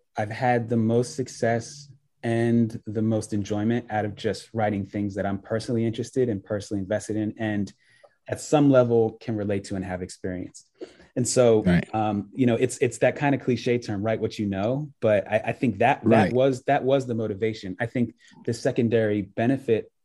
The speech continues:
Speaker 1: that I'm hoping for is that people are like, "Oh, like,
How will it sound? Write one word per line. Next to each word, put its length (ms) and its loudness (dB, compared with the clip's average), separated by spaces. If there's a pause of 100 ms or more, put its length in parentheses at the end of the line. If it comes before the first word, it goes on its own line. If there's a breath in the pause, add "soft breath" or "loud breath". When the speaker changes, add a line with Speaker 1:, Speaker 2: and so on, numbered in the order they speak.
(120)
Speaker 1:
that 200 0
I'm 80 -2
hoping 320 2
for 220 -2
is 60 -4
that 120 -6
people 160 -2
are 40 0
like, 160 -2
"Oh, 400 6
like, 300 -4